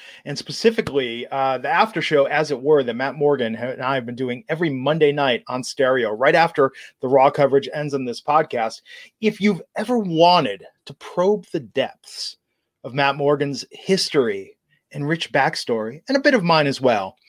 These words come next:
you need to be tuning into the after show. You need to get that Stereo app and follow us on there. I'm Glenn Rubenstein on Stereo. He's Matt Morgan on Stereo.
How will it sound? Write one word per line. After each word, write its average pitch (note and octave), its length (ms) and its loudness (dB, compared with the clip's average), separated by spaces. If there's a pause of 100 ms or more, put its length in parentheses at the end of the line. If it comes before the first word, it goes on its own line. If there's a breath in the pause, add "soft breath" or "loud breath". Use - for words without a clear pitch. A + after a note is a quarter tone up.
(320 loud breath)
you E3 100 2
need F#3 120 8
to E3+ 40 2
be D#3+ 80 2
tuning D#3 300 2
into C3 140 0
the A#2 120 -2
after A#2+ 240 -4
show. C3+ 140 -4
You B2+ 100 -4
need C3+ 160 -4
to A#2+ 60 -10
get F3 180 0
that D#3 180 4
Stereo C#3+ 480 6
app B2 300 0 (300 soft breath)
and B2 120 -14
follow D3+ 360 4
us C#3+ 180 0
on C3 220 2
there. B2 420 2
I'm C#3+ 120 -6
Glenn D3+ 200 2
Rubenstein C3+ 720 -2 (240)
on C#3 140 -8
Stereo. C3 560 0
He's A#2 200 -12
Matt C#3 220 0
Morgan C3 300 -6
on A#2 160 -6
Stereo. A#2+ 640 -2